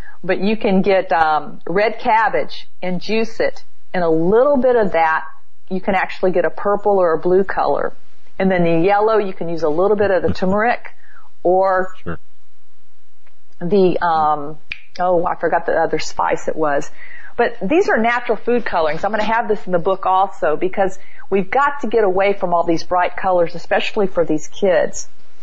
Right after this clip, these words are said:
Speaker 1: Okay, going fast. I've got to get through these. I know I'm almost out of time. Potassium bromate. It's added to bread to increase volume. It's linked to cancer. Stay away from your breads on the shelves. Get breads in the freezer departments. Most of your grocery stores have breads now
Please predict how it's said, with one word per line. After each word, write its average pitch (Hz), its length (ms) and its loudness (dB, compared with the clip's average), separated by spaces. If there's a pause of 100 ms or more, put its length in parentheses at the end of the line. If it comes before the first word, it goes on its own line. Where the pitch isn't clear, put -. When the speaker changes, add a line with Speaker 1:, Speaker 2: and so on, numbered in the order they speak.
(160)
Speaker 1:
Okay, 165 240 -2 (280)
going 277 360 2
fast. 214 520 0
I've 190 140 -4
got 214 100 0
to 233 80 2
get 220 200 0
through 214 200 2
these. 180 180 2
I 175 40 0
know 190 120 0
I'm 196 100 2
almost 190 300 0
out 190 140 2
of 175 80 -2
time. 180 400 0 (520)
Potassium 247 600 0
bromate. 208 560 0
It's - 140 0
added 226 340 2
to 175 80 -2
bread 208 520 0
to 190 60 0
increase 165 380 -2
volume. 196 520 2
It's - 180 -2
linked 185 220 -2
to - 60 -4
cancer. 220 680 0 (140)
Stay 214 420 0
away 254 220 4
from 233 200 -2
your 185 120 2
breads 190 320 0
on 165 120 -2
the 147 80 0
shelves. 254 600 2 (400)
Get 220 260 -2
breads 202 400 2
in 165 60 -2
the - 80 -2
freezer 240 420 0
departments. 240 640 0
Most 233 320 0
of 233 80 2
your 196 100 2
grocery 202 340 0
stores 196 280 0
have 156 200 -2
breads 190 300 2
now 196 440 0